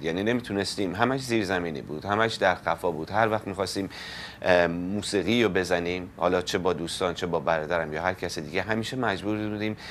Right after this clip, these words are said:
صدا رو حداقل، حداقل پایین بیاریم و اصلاً لذتی هم نمی‌بردیم، چون مثلاً باید غرق موزیک بشی تا اونجایی که، یعنی راحت باید باشه، راحت بتونی اون سازی که دلت می‌خواد بزنی. و هم، همیشه ما مشکل داشتیم که اگه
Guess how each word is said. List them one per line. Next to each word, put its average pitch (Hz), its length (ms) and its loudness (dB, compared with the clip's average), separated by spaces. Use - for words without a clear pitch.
صدا 101 440 4
رو 110 140 6
حداقل، 101 1400 4
حداقل 92 640 4
پایین 87 340 -2
بیاریم 82 260 -2
و 92 40 4
اصلاً 117 400 2
لذتی 117 480 4
هم 131 120 4
نمی‌بردیم، 92 500 2
چون 135 260 2
مثلاً 127 160 4
باید 127 180 4
غرق 127 340 6
موزیک 113 340 0
بشی 113 220 0
تا 110 140 0
اونجایی 104 280 2
که، 117 120 0
یعنی 113 240 4
راحت 135 400 4
باید 98 280 2
باشه، 78 240 -4
راحت 101 300 4
بتونی 113 320 -2
اون 113 120 0
سازی 113 340 2
که 110 100 2
دلت 92 260 2
می‌خواد 90 300 0
بزنی. 87 280 -2
و 95 100 2
هم، 107 220 0
همیشه 123 340 4
ما 139 120 4
مشکل 127 380 2
داشتیم 123 360 0
که 113 200 4
اگه 113 280 4